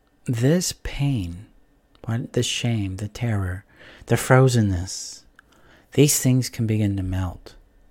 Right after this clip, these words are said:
and heal. You can find peace with them. So I'm gonna be offering some,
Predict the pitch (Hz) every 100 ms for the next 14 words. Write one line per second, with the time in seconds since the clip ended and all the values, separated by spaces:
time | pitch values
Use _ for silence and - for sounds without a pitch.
0 | _ _ _ - 98 - 113 92 87 _
1 | _ _ _ _ _ _ _ _ _ _
2 | _ 127 117 113 117 110 - - 110 -
3 | 98 - 85 95 - _ - - - -
4 | _ _ - 110 127 123 113 107 120 -
5 | 107 107 - 110 104